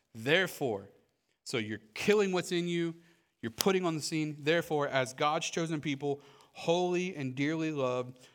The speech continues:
clothe yourselves with compassion, kindness,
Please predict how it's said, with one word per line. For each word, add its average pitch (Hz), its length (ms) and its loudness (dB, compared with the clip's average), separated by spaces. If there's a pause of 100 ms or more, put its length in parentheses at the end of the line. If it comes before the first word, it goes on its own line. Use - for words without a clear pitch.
(220)
clothe 175 540 2
yourselves 147 840 0
with 147 160 -4
compassion, 120 800 -4 (640)
kindness, 139 1000 -4